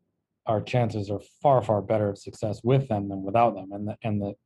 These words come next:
the tape, the, the, our stock chart has shown that that's the case.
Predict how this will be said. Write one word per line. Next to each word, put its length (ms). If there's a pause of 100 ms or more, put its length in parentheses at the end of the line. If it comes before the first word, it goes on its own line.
the 100
tape, 360 (140)
the, 160 (180)
the, 180 (140)
our 140
stock 340
chart 220
has 300 (720)
shown 300
that 120
that's 220
the 100
case. 440